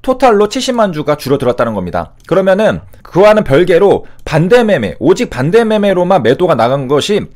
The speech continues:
백삼십육만 주입니다. 그러니까 거의 지분의 절반 가까이가 반대 매매로 나갔다는 것입니다.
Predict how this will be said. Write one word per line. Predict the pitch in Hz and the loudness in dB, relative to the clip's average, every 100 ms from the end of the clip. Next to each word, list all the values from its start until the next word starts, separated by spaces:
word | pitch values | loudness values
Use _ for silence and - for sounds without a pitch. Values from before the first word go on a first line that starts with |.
| - - | -20 -12
백삼십육만 | - 135 233 208 185 143 123 160 156 | -6 -2 0 0 -2 -2 -2 -2 -2
주입니다. | 123 90 87 82 | -2 -6 -6 -8
그러니까 | - 151 147 180 165 87 - | -6 -6 -4 -2 0 -2 -8
거의 | - 139 175 | -2 0 0
지분의 | - 143 143 180 170 | -2 -8 -4 -2 -2
절반 | - 120 156 165 | 0 0 0 0
가까이가 | 107 - 151 117 - 175 202 - - | -4 -2 0 0 0 0 0 -10 -10
반대 | 135 143 | -4 -2
매매로 | 180 160 147 | 0 -2 -2
나갔다는 | 104 95 123 127 117 | -2 -4 -2 -2 -2
것입니다. | 90 - 85 82 | -6 -10 -8 -10